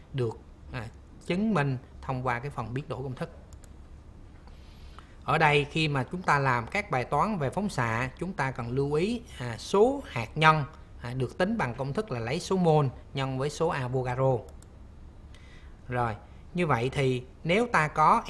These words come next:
N là số hạt nhân còn lại, ứng với M là khối lượng của hạt nhân phóng xạ còn lại đó, thì ta có các công thức của N nó cũng tỷ lệ thuận với công thức của M. Như vậy là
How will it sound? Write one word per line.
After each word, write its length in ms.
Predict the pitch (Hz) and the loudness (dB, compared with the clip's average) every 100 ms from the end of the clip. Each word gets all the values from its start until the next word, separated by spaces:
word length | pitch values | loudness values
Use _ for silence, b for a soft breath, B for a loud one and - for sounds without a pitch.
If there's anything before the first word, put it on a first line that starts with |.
| 151 | -2
N 100 | 147 | 2
là 440 | 127 123 120 120 | 4 4 4 0
số 200 | - 214 | 0 0
hạt 180 | 151 127 | 0 -2
nhân 200 | 143 135 | -2 0
còn 220 | 127 113 | 0 2
lại, 340 | 110 107 120 - - - - - | 2 2 0 -4 -14 -20 -20 -8
ứng 260 | - 196 240 | 0 2 2
với 520 | 175 180 233 226 156 | 4 4 2 -2 -2
M 100 | 143 | 0
là 280 | 123 117 113 | 2 0 -2
khối 340 | - 185 220 | 0 2 2
lượng 320 | 240 123 113 120 | 2 2 0 -2
của 140 | 127 | -4
hạt 180 | 127 117 | -4 -4
nhân 180 | 143 135 | -2 -4
phóng 160 | 131 180 | -2 -4
xạ 200 | 117 107 | -4 -4
còn 140 | 110 | -4
lại 180 | 110 110 | -4 -2
đó, 380 | 127 165 226 - - B B B B | 6 8 6 2 -16 B B B B
thì 180 | 131 127 | -2 0
ta 200 | - 151 | 2 0
có 260 | 147 156 | 4 4
các 320 | 196 208 233 - | 4 0 0 -2
công 160 | 160 | -4
thức 240 | - 254 - - - - - | -2 -2 -4 -18 -16 -16 -6
của 180 | 139 160 | -2 0
N 80 | 147 139 123 110 110 | 2 4 4 4 0
nó 100 | 143 170 | -4 -4
cũng 140 | 156 | -4
tỷ 240 | 151 123 175 | -2 -2 0
lệ 160 | 131 - | -2 -2
thuận 260 | 113 113 | -4 -2
với 160 | 139 175 | -2 -2
công 180 | 143 131 | -4 -4
thức 200 | 208 - | -4 -2
của 120 | 135 | -2
M. 120 | 123 107 107 95 - - B B B | -2 -2 -4 -6 -12 -16 B B B
Như 120 | 147 | -4
vậy 220 | 135 107 117 | -2 0 0
là 320 | 120 117 | 0 -2